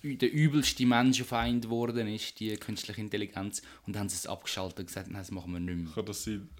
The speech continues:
Speaker 2: Ist, das ist aber nicht aus einem Quality Land Roman raus?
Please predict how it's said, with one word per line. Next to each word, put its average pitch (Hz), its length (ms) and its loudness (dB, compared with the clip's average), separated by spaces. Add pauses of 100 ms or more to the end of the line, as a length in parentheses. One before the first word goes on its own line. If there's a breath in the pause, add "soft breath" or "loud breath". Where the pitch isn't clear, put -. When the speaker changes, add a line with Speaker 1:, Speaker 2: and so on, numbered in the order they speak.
(200)
Speaker 2:
Ist, - 120 -12
das 104 100 -10 (100)
ist - 60 -4
aber 101 140 -4
nicht 107 180 -6
aus 110 160 -6
einem 110 380 -8
Quality 110 400 -2
Land 107 320 -4
Roman 107 340 -4
raus? 87 220 -10